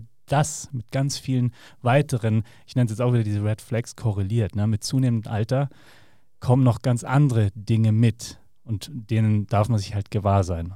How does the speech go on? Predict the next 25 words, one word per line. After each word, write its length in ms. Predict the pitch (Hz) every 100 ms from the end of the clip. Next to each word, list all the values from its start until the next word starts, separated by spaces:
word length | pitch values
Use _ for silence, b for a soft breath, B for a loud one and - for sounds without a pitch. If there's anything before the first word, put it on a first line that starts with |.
| -
Und 180 | 110 -
ich 160 | 123
zum 140 | - 110
Beispiel 360 | 107 101 -
schaue 200 | 95 101
da 100 | 98 98
explizit 580 | 104 - 110 - 95 -
schon 280 | 107 107 110 - -
sehr 260 | 104 110
drauf, 300 | 120 127 127
weil 120 | 123
ich 40 | 107
einfach 300 | 98 98 87
weiß, 340 | 98 113 - B B B B - -
mit 160 | 117 110
zunehmendem 680 | - 131 143 131 120 107 -
Alter 420 | 101 139 160 156
kommen 360 | - 117 131 123
auch 160 | 110
zunehmend 640 | - - 123 113 107 104
Themen 400 | - 120 123 95
mit 260 | 95 151 -
dieser 200 | 113 104
Dame 320 | 98 104 107
mit, 400 | 101 143 - -